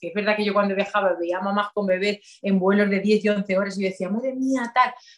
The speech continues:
pero y, y tenía muy claro que cuando fuera mamá quería viajar con ellos, pero sí que es verdad que los dos, tres primeros años es,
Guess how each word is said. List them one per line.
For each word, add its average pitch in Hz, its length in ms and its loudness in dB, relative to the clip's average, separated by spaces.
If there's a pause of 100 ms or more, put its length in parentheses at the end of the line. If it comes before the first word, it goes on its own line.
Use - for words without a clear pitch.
(140)
pero 214 360 4
y, 240 240 -6
y 220 80 -4
tenía 226 280 0
muy 277 140 -2
claro 277 240 -2
que 196 100 -8
cuando 170 240 -6
fuera 214 220 0
mamá 233 280 -2
quería 190 300 0
viajar 214 320 -2
con 220 140 -2
ellos, 226 200 0
pero 165 120 -4
sí 175 100 -10
que 185 100 -4
es 185 60 -2
verdad 185 260 -2
que 160 260 -8
los 165 260 -4
dos, 185 240 -6
tres 196 160 0
primeros 185 360 2
años 202 400 0 (880)
es, - 200 0